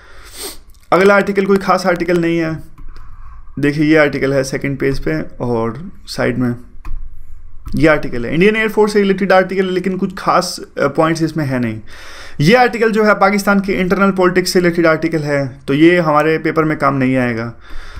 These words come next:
देखिए, ये आर्टिकल, अ, हमने थोड़ा बहुत तो डिस्कस कर ही लिया था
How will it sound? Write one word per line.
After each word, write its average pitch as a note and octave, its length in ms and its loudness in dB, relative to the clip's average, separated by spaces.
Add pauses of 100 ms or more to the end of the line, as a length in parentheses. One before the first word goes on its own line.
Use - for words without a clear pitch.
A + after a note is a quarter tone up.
(220)
देखिए, F#3+ 200 4
ये G#3+ 120 4
आर्टिकल, A3 480 2
अ, - 240 -2 (380)
हमने E3+ 240 4
थोड़ा G3+ 220 4
बहुत G3+ 160 4
तो F#3+ 60 2
डिस्कस F#3 320 -2
कर F3+ 140 4
ही F3 60 6
लिया F3 220 4
था C3+ 320 -4